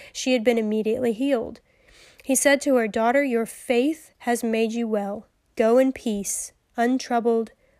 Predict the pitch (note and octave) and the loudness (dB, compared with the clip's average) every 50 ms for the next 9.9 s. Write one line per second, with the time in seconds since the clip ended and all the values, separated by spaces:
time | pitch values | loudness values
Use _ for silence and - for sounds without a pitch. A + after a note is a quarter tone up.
0 | _ _ _ - G#3 - - - A#3 A#3 A3+ A#3+ A3+ - - - A#3 G#3 G#3 G3+ | _ _ _ -12 -12 -8 -4 -2 -2 0 0 -2 -2 -4 -6 -8 -6 -6 -6 -8
1 | G3+ G3 - B3 A3+ G#3+ G#3+ G#3+ G#3 G3+ G3+ G3+ G3 F#3+ F#3+ F3+ F#3+ G3+ G3+ G#3 | -10 -10 -8 -6 -6 -4 -4 -4 -6 -6 -6 -6 -6 -8 -10 -12 -12 -12 -14 -16
2 | - _ _ _ _ _ _ _ _ _ _ _ _ _ _ _ _ _ _ _ | -20 _ _ _ _ _ _ _ _ _ _ _ _ _ _ _ _ _ _ _
3 | _ _ _ - - - - - - - - - - _ - C#4 C4+ C#4+ D4 D4 | _ _ _ -20 -20 -20 -20 -18 -18 -18 -20 -20 -8 _ 0 2 4 4 4 4
4 | C#4+ - - - C4+ A#3+ - - - D#4+ D#4+ D4+ - C4+ A3 A3 - - C4 C4 | 2 0 0 0 -2 -2 -2 -2 0 0 0 2 0 0 0 0 0 2 4 4
5 | C4+ C4 A#3+ B3+ A#3+ A#3 A#3 - C#4 C4+ C#4 B3+ A3+ A3+ G#3+ A3 A3 G#3 A#3 A3+ | 4 2 2 0 0 0 0 2 4 4 4 2 2 0 0 -2 -2 -2 -6 -8
6 | C#4 - - - A#3+ - - D4+ D#4 - - B3 A#3 G#3+ - - C4+ C#4 C4+ - | -10 -10 -8 -8 -8 -4 -4 -4 -2 0 0 -2 -2 -2 -2 -2 0 0 0 -2
7 | - - - C4+ C4+ C4 A#3+ A3+ G#3+ - - C#4 C#4+ C#4 A#3+ - - A#3 F#3+ - | -2 0 2 2 4 4 2 0 -2 -2 -2 0 -2 -2 -2 -4 -6 -6 -4 -2
8 | A#3+ B3 C#4 C#4 A#3+ A3 G#3+ F#3+ - - - - - - - - - A#3 A3+ G3 | 0 0 2 0 0 0 -2 -4 -8 -8 -10 -16 -20 -20 -14 -4 -2 -2 0 2
9 | A#3+ A#3 B3 B3+ C4 B3+ B3+ A#3+ G#3 - - A3+ G#3+ G3+ G3+ G3 - | 2 4 4 4 6 4 4 2 0 0 -2 -2 -2 -2 -6 -8 -12